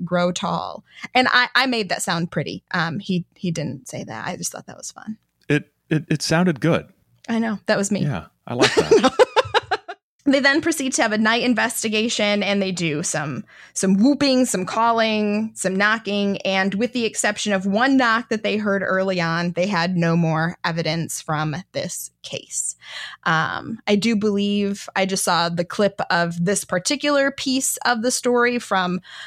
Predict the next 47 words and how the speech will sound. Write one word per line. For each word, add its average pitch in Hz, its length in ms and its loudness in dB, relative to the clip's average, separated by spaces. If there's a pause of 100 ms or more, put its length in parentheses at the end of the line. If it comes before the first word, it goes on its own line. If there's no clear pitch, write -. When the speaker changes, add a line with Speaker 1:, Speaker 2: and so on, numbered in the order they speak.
(120)
Speaker 1:
um, 180 420 2
uh, 165 320 0
a 196 80 2
Midland 196 320 2
Daily 170 300 0
News 262 340 4
article 240 520 0
that 214 120 2
I 220 80 2
found 214 340 0
online 190 760 0
where 196 180 0
they 190 140 0
were 185 120 -2
going 185 300 -2
over 180 340 -2
it. 175 280 -6 (360)
And 170 540 0 (100)
I 196 60 0
think 190 260 0
they 185 120 0
then 180 260 2
did, 180 300 0 (120)
did 202 200 2
the 226 80 4
thing 208 260 4
with 202 140 2
the 190 80 0
town 190 320 0
hall 185 420 4
and 180 160 4
whatever, 175 340 4
but 180 180 2
they - 80 4
Speaker 2:
Mm-hmm. - 80 4
Speaker 1:
started 196 300 4
off, 180 200 4
since 202 180 2
this 311 140 0
person 277 360 2
reached 247 260 2
out 233 200 0
specifically, 180 600 -4
they 180 160 -2
started 175 360 -4
off - 320 -4
with, - 320 -4